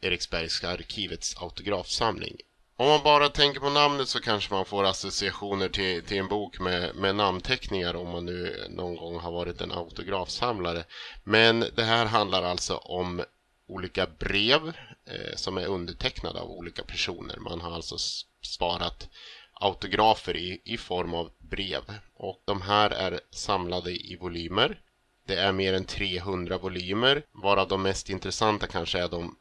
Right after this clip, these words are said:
tvåhundrafyrtiofem första, i varje fall för mig, som handlar om, eh, svenska autografer, och de är då alfabetiskt ordnade A till Ö.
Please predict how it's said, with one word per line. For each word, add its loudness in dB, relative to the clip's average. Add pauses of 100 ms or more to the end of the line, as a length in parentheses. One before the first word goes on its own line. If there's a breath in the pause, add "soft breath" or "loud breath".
(120)
tvåhundrafyrtiofem -6
första, 0
i 0
varje 0
fall 0
för -6
mig, 4
som -2
handlar 2
om, -2
eh, -4 (200)
svenska 0
autografer, -4
och -10
de -6
är -6
då -10 (200)
alfabetiskt -8
ordnade -10
A -10
till -8
Ö. -8